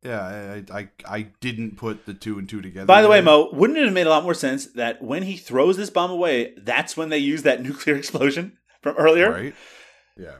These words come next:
Speaker 2: So he throws it, and then he starts to run.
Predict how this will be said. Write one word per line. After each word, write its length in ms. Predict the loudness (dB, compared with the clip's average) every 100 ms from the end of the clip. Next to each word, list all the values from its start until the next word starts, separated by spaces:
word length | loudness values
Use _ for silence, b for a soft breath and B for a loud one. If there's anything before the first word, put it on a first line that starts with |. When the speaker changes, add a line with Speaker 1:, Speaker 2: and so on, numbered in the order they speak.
| -10
Speaker 2:
So 300 | 4 6 6
he 340 | 2 -10 -10
throws 460 | -4 8 8 8 2
it, 300 | -2 -4 -16 _ _
and 160 | -8 0
then 140 | 4
he 80 | 4
starts 320 | 2 0 0
to 180 | -6 -6
run. 440 | 2 2 2 -2